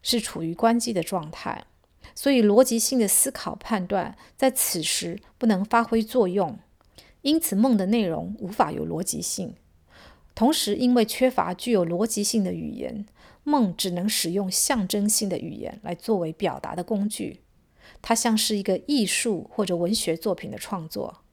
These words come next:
找到某个象征，透过联想及放大的手段，将之串联在一起。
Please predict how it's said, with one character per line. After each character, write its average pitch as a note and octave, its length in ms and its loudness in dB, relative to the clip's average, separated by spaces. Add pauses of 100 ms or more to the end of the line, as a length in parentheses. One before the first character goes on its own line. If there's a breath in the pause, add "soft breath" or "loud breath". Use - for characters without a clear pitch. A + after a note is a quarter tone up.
(460 loud breath)
找 F#3 180 6
到 A#3+ 260 8
某 F3+ 220 2
个 F#3+ 100 -2
象 A#3+ 280 4
征， B3+ 340 0 (300 soft breath)
透 B3 180 4
过 A#3+ 160 6
联 F#3 260 4
想 - 440 -2
及 - 160 -6
放 G#3+ 260 -2
大 G3+ 160 -2
的 F3+ 80 -8
手 - 240 -6
段， E3+ 300 -4 (400)
将 G#3 180 0
之 G3+ 100 -2
串 G3 300 -6
联 D3+ 180 -8
在 E3+ 160 -4
一 D#3 80 -6
起。 - 340 -8